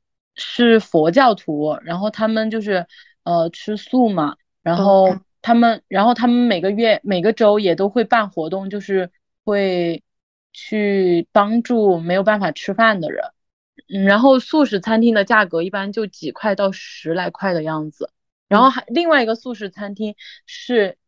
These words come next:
Speaker 1: 我觉得应该是一个有钱人开的，因为他那个素食餐厅就是全免费，就是他提供，我不知道有没有早餐，就是午餐和晚餐都是免费的，只要你按点去，然后只要你吃饱不浪费都是可以的。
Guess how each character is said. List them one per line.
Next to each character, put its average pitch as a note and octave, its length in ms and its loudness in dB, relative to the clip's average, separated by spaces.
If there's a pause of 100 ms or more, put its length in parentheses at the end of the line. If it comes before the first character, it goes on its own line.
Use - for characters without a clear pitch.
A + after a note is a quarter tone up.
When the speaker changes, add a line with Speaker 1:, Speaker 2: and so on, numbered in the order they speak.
(160)
Speaker 1:
我 G#3+ 140 -2
觉 G3+ 100 4
得 A3 80 6
应 C#4 140 2
该 C#4+ 100 6
是 C#4+ 140 -2
一 - 20 0
个 A#3 120 2
有 F#3 200 -2
钱 E3+ 340 -8
人 F#3+ 120 -6
开 F#3+ 160 -6
的， F3+ 120 -4
因 G#3 60 -4
为 C4 80 2
他 C#4+ 120 -2
那 C#4+ 100 0
个 C4 80 0
素 C4 180 -10
食 G3+ 100 -16
餐 G3+ 220 -12
厅 G#3 140 -16
就 A3 80 -14
是 G#3 100 -14
全 D#3+ 320 -6
免 F#3+ 260 -2
费， - 240 -8 (560)
就 C#4+ 120 4
是 B3+ 120 0
他 A#3+ 200 0
提 G#3 160 -4
供， G#3 280 4 (1000)
我 F#3+ 160 4
不 G3 80 -4
知 A#3+ 80 0
道 C#4+ 140 4
有 G#3 80 0
没 F3+ 100 -6
有 G#3 60 -4
早 G3 280 0
餐， F#3 280 -12
就 G#3+ 80 -10
是 G#3+ 80 -8
午 F3 240 -8
餐 G#3 240 -2
和 G#3+ 80 4
晚 F#3 200 2
餐 F3 240 -6
都 G3 140 -4
是 G#3+ 100 -10
免 G3 280 -4
费 F3 240 -4
的， - 200 -10 (220)
只 - 140 0
要 G#3+ 140 6
你 A3 160 0
按 A3+ 260 0
点 F3 240 -4
去， A3 240 -8
然 E3+ 260 -2
后 A#3 100 -2
只 G#3 140 -6
要 F3 140 2
你 G3 260 -6
吃 - 220 -10
饱 C#3+ 220 0
不 F3 100 -6
浪 F#3+ 220 0
费 G3 280 -2
都 F#3+ 240 -2
是 - 180 -8
可 F3 180 -14
以 E3+ 100 -8
的。 - 160 -12